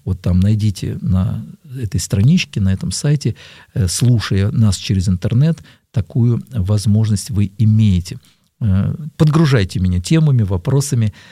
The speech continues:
Да благословит вас Бог. Я с Божьей помощью постараюсь на них ответить.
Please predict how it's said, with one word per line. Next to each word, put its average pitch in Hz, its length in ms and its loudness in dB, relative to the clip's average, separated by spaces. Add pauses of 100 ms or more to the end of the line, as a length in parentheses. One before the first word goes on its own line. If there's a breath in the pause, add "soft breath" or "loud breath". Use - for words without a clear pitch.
(220 loud breath)
Да 107 160 0
благословит 107 560 0
вас 95 200 0
Бог. 143 420 -4
Я 123 320 2
с 98 80 0
Божьей 104 300 2
помощью 110 400 -2
постараюсь 98 580 -2
на 87 80 0
них 90 240 0
ответить. - 440 -8